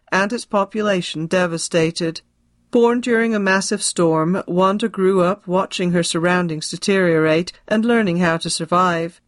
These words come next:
In this post-apocalyptic Florida, Wanda's life depends upon her ability to adapt.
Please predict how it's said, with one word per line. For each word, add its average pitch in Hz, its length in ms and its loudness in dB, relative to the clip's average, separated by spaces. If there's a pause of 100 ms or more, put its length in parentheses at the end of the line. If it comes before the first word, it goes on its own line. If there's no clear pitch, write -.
(220)
In 196 280 0
this 185 220 -2
post-apocalyptic 185 1200 -2
Florida, 160 440 2
Wanda's 180 440 0
life 170 280 0
depends 190 400 -2
upon 196 420 0
her 202 100 -2
ability 175 540 0
to 160 160 -4
adapt. 165 580 -2